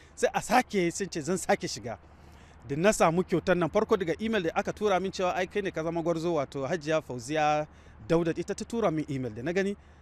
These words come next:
na ce, "Kai, kai, kai, an yanka ta tashi, an yanka ta yi ta faru kuma." Da na zo bayan kwana biyu sai aka kira ni a waya.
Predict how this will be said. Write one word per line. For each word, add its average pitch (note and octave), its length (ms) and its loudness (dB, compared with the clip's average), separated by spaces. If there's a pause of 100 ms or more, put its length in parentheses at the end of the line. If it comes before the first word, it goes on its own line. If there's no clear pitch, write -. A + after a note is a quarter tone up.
na D#3+ 80 -6
ce, D3 240 -10
"Kai, C#3 480 0 (100)
kai, C3 380 -2
kai, A#2+ 360 -4 (460)
an C#3+ 160 -2
yanka D3+ 300 -4
ta C3 160 -4
tashi, C#3+ 420 -4
an C#3 160 -2
yanka D3+ 260 -4
ta D3 160 0
yi E3 140 4
ta D#3+ 180 2
faru A#2 380 -4
kuma." A2 200 -10 (520)
Da C3+ 80 -2
na F#3+ 200 8
zo A#3 180 10
bayan A3 240 8
kwana A3+ 320 8
biyu A3 120 2
sai G#3 160 6
aka G3+ 120 -2
kira G3 260 6
ni F#3 60 6
a D#3 100 8
waya. D#3+ 280 10